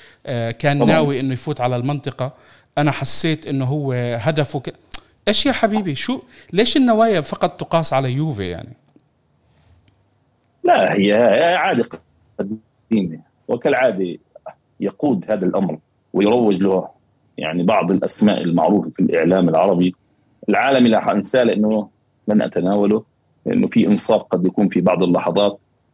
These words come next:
Speaker 2: يعني حتى الصحف الإيطالية قد تنتقد، لكن راح تذكر الشيء الآخر. كرة ضربة الجزاء، وبعدين حتناول موضوع الإعلام. آه، كرة ضربة الجزاء،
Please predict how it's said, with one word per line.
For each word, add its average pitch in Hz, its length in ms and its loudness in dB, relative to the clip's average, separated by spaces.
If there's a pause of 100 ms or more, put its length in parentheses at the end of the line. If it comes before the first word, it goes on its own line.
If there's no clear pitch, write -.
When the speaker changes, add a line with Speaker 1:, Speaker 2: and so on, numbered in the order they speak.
(120)
Speaker 2:
يعني 90 140 -2
حتى - 300 -2
الصحف - 680 0
الإيطالية 95 500 2
قد 104 160 0 (120)
تنتقد، 110 560 2
لكن 120 480 2 (480)
راح 110 100 -2
تذكر - 340 -2
الشيء - 520 -2
الآخر. - 380 -2 (580)
كرة 269 220 2
ضربة 156 460 0
الجزاء، 98 500 0 (640)
وبعدين 101 380 -2
حتناول 98 340 -2
موضوع 90 240 -2
الإعلام. 78 440 -2 (760)
آه، 98 600 2
كرة 269 180 2
ضربة 147 440 0
الجزاء، 95 480 -2